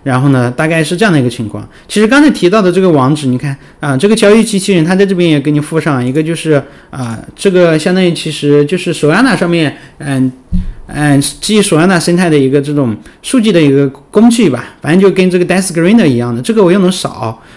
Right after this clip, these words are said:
但他们，它的一个呈现的页面呢，跟这个有一些区别，但本质上都是一样的。那当我看到那个代币，对吧？我也可以在这边复制呀，在这边去搜。啊，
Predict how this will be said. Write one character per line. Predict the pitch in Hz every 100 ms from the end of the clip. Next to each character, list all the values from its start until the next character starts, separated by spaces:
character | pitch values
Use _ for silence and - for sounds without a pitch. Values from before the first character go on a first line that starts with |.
| -
但 | 185 180
他 | 180
们， | 175 185 180
它 | -
的 | 196
一 | 190
个 | 175
呈 | 175 147 131
现 | 196
的 | 175
页 | 170 233 214
面 | 160 135 123
呢， | 135 131
跟 | 156 156
这 | 165
个 | 156
有 | 127
一 | 131
些 | 151
区 | 147 -
别， | 151 120
但 | 175 190
本 | 139
质 | 151
上 | 175
都 | 160
是 | 160 170
一 |
样 | 151 190
的。 | 147 104 - - - -
那 | 180
当 | 196 214
我 | 196 139 - -
看 | - 240
到 | 208 196
那 | 196
个 |
代 | 196 208 170
币， | 143 113
对 | 135
吧？ | 131 120
我 | 127
也 | 165
可 | 151 151
以 | 131
在 | 147
这 | 151 185
边 | 151
复 | 135 -
制 | 131 123
呀， | - - - - - -
在 | 175
这 | 165
边 | 160
去 | 143 151
搜。 | - 135 127 - - _ _ _
啊， | 135 117